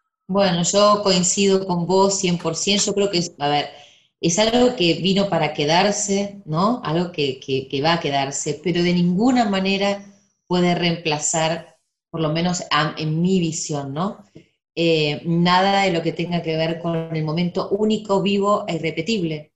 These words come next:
que se vive con el público, por ejemplo, ¿no? Vos cuando estás, qué sé yo, yo, por ejemplo, voy a la radio a estar con ustedes, se puede hacer,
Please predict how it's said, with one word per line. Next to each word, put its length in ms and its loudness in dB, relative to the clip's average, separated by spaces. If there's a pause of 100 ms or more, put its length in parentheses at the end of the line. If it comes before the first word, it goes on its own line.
(140)
que 120 -4
se 160 0
vive 360 2
con 140 -4
el 140 -4
público, 500 -2
por 140 -2
ejemplo, 520 -4 (120)
¿no? 300 -4 (520)
Vos 180 2
cuando 280 2
estás, 380 0
qué 140 -6
sé 100 -6
yo, 160 -6
yo, 200 -2
por 80 0
ejemplo, 400 -2
voy 160 2
a 60 2
la 120 0
radio 280 0
a 20 0
estar 220 -8
con 100 -12
ustedes, 380 -12
se 80 -8
puede 240 -2
hacer, 420 -6